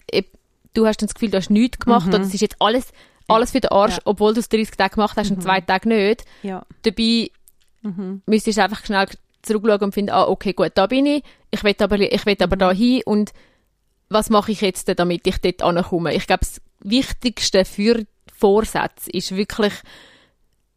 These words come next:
Speaker 1: ähm, das Di-, dass du dir nicht zu hoch, eben das Ganze oder
Speaker 2: Mhm.
Speaker 1: gar nicht. Das ist
Speaker 2: Mhm.
Speaker 1: natürlich schwierig, aber ich glaub, das musst du dir einfach bewusst sein,
Speaker 2: Mhm.
Speaker 1: das Ganze oder gar nicht, das geht, dann,
Speaker 2: Mhm.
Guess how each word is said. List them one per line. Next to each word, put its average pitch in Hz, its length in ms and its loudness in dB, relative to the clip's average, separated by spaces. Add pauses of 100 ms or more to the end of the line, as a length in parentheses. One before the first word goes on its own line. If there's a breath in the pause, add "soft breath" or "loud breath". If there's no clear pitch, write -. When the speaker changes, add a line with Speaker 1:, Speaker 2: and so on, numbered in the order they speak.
(720)
Speaker 1:
ähm, 185 340 2
das - 160 -14
Di-, - 140 -4
dass 196 260 0
du 208 120 -2
dir 190 160 2
nicht 190 320 0 (120)
zu 208 140 0
hoch, 190 240 2
eben 190 300 -2
das 185 180 -2
Ganze 202 240 2
oder 208 100 2
Speaker 2:
Mhm. 202 60 0
Speaker 1:
gar 185 220 2
nicht. 226 300 0
Das 202 80 -10
ist 202 140 0
Speaker 2:
Mhm. 196 120 -6
Speaker 1:
natürlich 214 260 -4
schwierig, 233 360 -2
aber 196 280 0 (480 soft breath)
ich - 100 -8
glaub, 202 140 -2
das 208 120 -6
musst 208 200 -2
du - 20 4
dir - 80 2
einfach 175 180 0
bewusst 196 460 -2
sein, 170 220 -4
Speaker 2:
Mhm. 165 80 -10
Speaker 1:
das 180 180 -4
Ganze 190 240 -2
oder 185 120 -4
gar 180 220 2
nicht, 196 220 -2
das - 140 -8
geht, 208 180 2 (160)
dann, 190 240 0 (220 soft breath)
Speaker 2:
Mhm. 185 400 -12